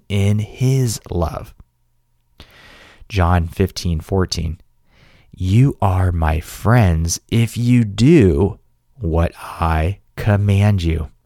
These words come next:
Matthew twenty-eight eighteen through twenty. Then Jesus came to them and said,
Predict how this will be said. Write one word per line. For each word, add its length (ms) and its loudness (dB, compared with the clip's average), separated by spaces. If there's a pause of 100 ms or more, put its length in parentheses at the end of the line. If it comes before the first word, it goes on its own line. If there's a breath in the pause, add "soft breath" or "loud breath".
(1400 loud breath)
Matthew 600 2 (100)
twenty-eight 640 -2 (120)
eighteen 440 -4
through 160 -8
twenty. 420 -4 (1400 loud breath)
Then 360 0
Jesus 500 0
came 280 0
to 120 0
them 260 -2
and 120 -4
said, 440 -4